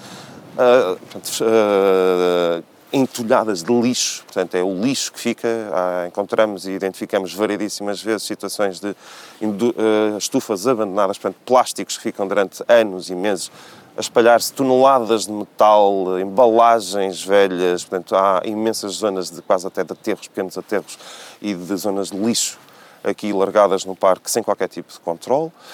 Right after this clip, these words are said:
E estas empresas, eh, na verdade, chegam aqui, portanto, utilizam a água que não existe, porque estamos numa zona onde chove muito pouco, onde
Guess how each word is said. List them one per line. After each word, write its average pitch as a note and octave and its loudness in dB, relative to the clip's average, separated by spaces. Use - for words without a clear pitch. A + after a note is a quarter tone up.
E D#3+ 0
estas E3+ 0
empresas, E3 -2
eh, D#3+ -2
na D#3 -2
verdade, D3+ 2
chegam A#2 -4
aqui, D3+ -2
portanto, - -2
utilizam C#3+ 2
a A#2+ 6
água G2+ 0
que - -12
não G#2 0
existe, G2 -8
porque - -20
estamos G#2+ -4
numa G#2 -6
zona F#2+ -4
onde F#2 -6
chove F#2+ 0
muito G2+ -8
pouco, - -14
onde G#2+ -2